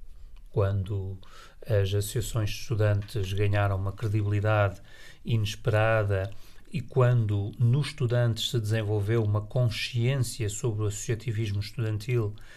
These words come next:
que na verdade não existia. Isso é aprofundado em sessenta e dois e sessenta e dois exprime, como dizia, uma convergência forte entre movimento associativo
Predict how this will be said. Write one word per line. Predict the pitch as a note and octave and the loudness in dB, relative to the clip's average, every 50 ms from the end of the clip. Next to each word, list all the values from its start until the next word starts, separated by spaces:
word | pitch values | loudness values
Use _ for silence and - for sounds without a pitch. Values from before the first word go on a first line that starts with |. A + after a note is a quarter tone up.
| - - - - - | -18 -18 -18 -10 -2
que | - B2+ | 2 2
na | A#2+ B2 | 4 4
verdade | A#2 G#2+ A2 A2 A2+ A2 G2+ F#2+ | 4 2 2 2 2 2 2 2
não | F#2+ F#2 F#2+ G2 G2 | 2 0 0 -2 -2
existia. | G2+ G2+ - - - - - C#3 B2+ B2+ C3 C#3 D3+ D3 - - - - - - - - - | -2 -4 -4 -6 -8 -6 -6 -4 -2 -2 0 -2 -2 -4 -6 -10 -14 -14 -14 -12 -10 -8 -6
Isso | - C#3+ - - D3 C#3+ | -4 -4 -2 0 2 2
é | C3+ | 2
aprofundado | C3 C3+ - - - - C#3 C3 B2 A#2+ A#2 A#2 A2 G#2 G2+ G2 G2 | 2 0 -4 -10 -6 -2 0 2 4 4 4 4 4 2 0 0 -2
em | G2+ G2+ | -2 -2
sessenta | G2+ - - - - A2+ G2+ G2+ - A#2 | -4 -6 -6 -4 -2 -2 -2 0 -2 -2
e | G#2+ | -2
dois | A2 A2+ A2+ A#2+ C3 D3 C#3+ - - - - - - - - - - - - | -2 -2 -2 -2 -4 -6 -8 -12 -14 -16 -18 -18 -18 -18 -18 -18 -12 -6 -2
e | B2+ B2 | -2 -2
sessenta | B2 - - - - B2+ A#2+ A#2+ - B2+ | -2 -4 -4 -2 0 0 0 2 0 0
e | A#2+ | 0
dois | A2+ A#2 A#2 A#2+ B2 B2+ A#2+ | 0 0 0 0 0 -2 -4
exprime, | - - - - A#2+ A#2 A#2+ B2+ B2 | -6 -6 -4 -2 0 2 2 0 -2
como | - - - A#2 G#2+ G#2+ | -2 0 0 2 2 2
dizia, | G#2 G2+ G#2 G2+ G2 G2+ G#2+ G#2+ A2 A2+ A#2+ A#2+ - - - - - - - - - | 2 2 0 0 0 0 -2 0 0 0 -2 -4 -4 -8 -12 -14 -12 -12 -12 -8 -2
uma | - C3 A#2+ A#2+ A#2+ | 0 2 2 2 2
convergência | - - B2 A#2 G#2 G#2 G2 F#2+ G#2+ G#2+ G#2 G2+ - - A2 G#2 | 2 2 2 4 4 2 2 2 2 2 2 0 0 -2 -2 -4
forte | - - - A2+ G2+ G2 G2+ - - - B2+ A#2+ - - - | -2 -2 0 2 2 2 0 -2 -4 -2 -2 -2 -2 -2 0
entre | C#3 A2 G#2+ A2+ G#2 - A#2 A#2 | 0 2 2 2 0 0 0 0
movimento | A2+ A2+ A#2 B2 C#3 C3 A#2+ A#2+ A2+ G#2+ A2 G#2 G#2 - | 2 4 4 4 4 4 2 2 2 2 2 0 0 -2
associativo | A2+ - - - - A2+ G#2 G#2 - - A2+ G#2 G2+ G2 G2+ G#2 G2+ | -2 -4 -4 -4 -2 -2 -2 -2 -2 -2 -2 -2 -2 -2 -2 -4 -6